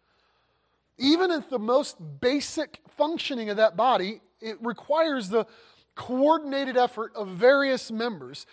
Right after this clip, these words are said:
We really do need each other. And so Paul says in verse twenty-one, "The eye cannot say to the hand, 'I have no need of you,' nor the head to the feet, 'I have no need of you.'" All the biblical pictures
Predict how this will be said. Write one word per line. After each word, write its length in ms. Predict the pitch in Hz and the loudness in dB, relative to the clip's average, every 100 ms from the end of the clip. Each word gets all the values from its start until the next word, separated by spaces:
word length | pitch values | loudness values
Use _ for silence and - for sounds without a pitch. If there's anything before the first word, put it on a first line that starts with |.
| - - | -20 -6
We 160 | 190 254 | 0 0
really 380 | 233 294 294 | 4 4 2
do 220 | 240 277 262 | 0 -2 -2
need 200 | 247 185 | -6 -8
each 240 | 160 - | -12 -14
other. 200 | 131 117 | -14 -14
And 100 | 170 | -4
so 100 | 262 | -2
Paul 300 | - 269 269 | 0 2 2
says 240 | - 254 | 2 -2
in 100 | 240 | -2
verse 260 | 220 240 - | -6 -6 -8
twenty-one, 680 | - 254 240 220 208 131 85 _ _ _ - - _ _ _ - | -10 -6 -4 0 -2 -2 -12 _ _ _ -20 -20 _ _ _ -6
"The 200 | 226 247 | 2 6
eye 220 | 247 240 | 6 4
cannot 320 | 247 240 233 | 0 -2 -2
say 260 | - 247 240 | 0 2 2
to 60 | |
the 160 | 220 214 | 0 -2
hand, 440 | 220 233 196 147 | -2 -2 -4 0
'I 100 | 180 | 2
have 220 | 208 220 | 4 2
no 180 | 214 233 | 2 0
need 280 | 226 247 254 | 2 0 -2
of 100 | 196 | -4
you,' 200 | 180 160 | -6 -6
nor 120 | 175 | -2
the 160 | 226 202 | 0 2
head 260 | 226 269 | 2 0
to 80 | 254 | -2
the 80 | 233 | -8
feet, 400 | - 262 220 - _ _ _ - | -6 -8 -8 -12 _ _ _ 2
'I 140 | 320 | 4
have 200 | 277 254 | 4 2
no 160 | 247 269 | -2 -4
need 200 | 277 294 | -2 -4
of 100 | 247 | -2
you.'" 360 | 302 339 - - _ _ _ _ _ _ _ _ _ _ _ _ _ _ _ _ _ _ _ _ _ - | -4 -4 -8 -14 _ _ _ _ _ _ _ _ _ _ _ _ _ _ _ _ _ _ _ _ _ 4
All 520 | 240 262 294 330 - - _ | 10 12 12 8 4 -10 _
the 160 | 160 214 | -2 -2
biblical 560 | 165 277 311 311 302 302 | 0 0 0 -4 -4 -6
pictures 760 | - 277 - 220 208 196 - | -4 -6 -6 -4 -4 -6 -12